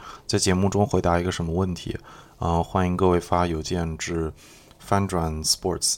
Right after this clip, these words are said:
at gmail dot com。翻转就是翻转两个字的汉语拼音，加上英文单词 sports，没有空格，然后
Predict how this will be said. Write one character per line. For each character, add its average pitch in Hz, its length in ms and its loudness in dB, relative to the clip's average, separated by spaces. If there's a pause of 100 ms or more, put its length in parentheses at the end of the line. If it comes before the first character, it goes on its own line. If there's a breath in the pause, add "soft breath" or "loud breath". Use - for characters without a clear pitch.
at 90 120 -2
gmail 90 440 -2
dot 85 240 -2
com。 85 140 -4 (280)
翻 101 300 -2
转 80 220 -6
就 80 160 -8
是 82 200 -4 (680 loud breath)
翻 92 260 0
转 80 160 -2
两 78 160 -4
个 78 80 -6
字 92 160 -4
的 85 100 -2
汉 85 220 -4
语 78 60 -8
拼 80 200 -10
音， 82 160 -6
加 85 160 -6
上 85 220 -4
英 90 140 -2
文 87 100 -2
单 85 180 -2
词 - 280 -2
sports， - 560 -2
没 90 120 -4
有 87 120 0
空 85 240 -6
格， - 240 -10 (200)
然 85 80 -4
后 82 160 -2